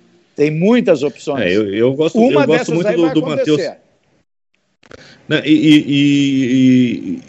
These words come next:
Speaker 2: e eu fiquei meio reticente em relação ao, ao Elias e ao Pedro Lucas, né? Eh, que são valores que o Grêmio tem há muito tempo e talvez não tenham da-, não tenha dado a eles,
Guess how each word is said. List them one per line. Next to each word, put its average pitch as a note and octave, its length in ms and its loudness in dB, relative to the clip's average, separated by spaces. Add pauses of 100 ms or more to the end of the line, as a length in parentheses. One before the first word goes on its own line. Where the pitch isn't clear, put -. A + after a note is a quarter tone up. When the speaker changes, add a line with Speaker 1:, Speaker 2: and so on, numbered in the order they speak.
(140)
Speaker 2:
e B2 40 -8
eu C#3+ 100 4
fiquei F3+ 220 0
meio A3+ 180 0
reticente G#3 680 -2
em - 20 0
relação C#3 640 -2
ao, A#2+ 840 2
ao A#2+ 220 2
Elias B2+ 420 0
e D#3+ 40 -2
ao C#3+ 60 0
Pedro D#3 300 -2
Lucas, B2+ 400 -2
né? F2+ 240 -6 (320)
Eh, G2 260 2
que - 140 -16
são C3+ 180 0 (540)
valores A2 420 2
que - 80 -8
o B2 40 0
Grêmio A#2+ 220 0
tem B2+ 140 -2
há C3 60 -2
muito B2+ 280 -2
tempo B2+ 440 -2
e B2+ 40 -4
talvez B2+ 380 0
não C#3+ 180 -8
tenham D3 300 -6
da-, A#2+ 380 0
não A2 160 -10
tenha C3 200 -8
dado A#2+ 440 -4
a G2+ 80 0
eles, C3+ 500 -4